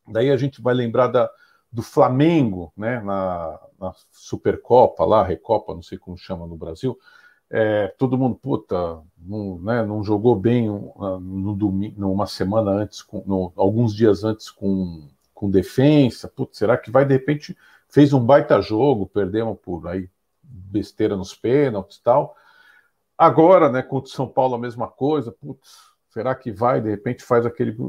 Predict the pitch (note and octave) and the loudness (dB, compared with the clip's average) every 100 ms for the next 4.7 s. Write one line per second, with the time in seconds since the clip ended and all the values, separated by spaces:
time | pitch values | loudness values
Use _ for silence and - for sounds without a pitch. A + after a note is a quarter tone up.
0 | B2 - G#3 A#3+ F#3 D3+ - C#3+ - D#3+ | -8 0 4 6 6 4 2 -6 -6 -4
1 | A2+ A#2 F#3 E3 C3 - C#3 E3 - C#3 | 0 4 4 4 -2 -2 2 2 0 -8
2 | A2+ G2 G2 E2+ E2 - G2 G#2+ A2+ - | -6 -2 -2 -2 -10 -6 -2 0 -2 -4
3 | - F#2+ - A2 G2 F#2 A2+ B2 C3 C3 | -4 -4 -2 -4 -4 -6 -4 -4 -4 -2
4 | A#2+ C3 C#3 C3+ - B2 C3+ | 0 0 0 -2 0 0 -2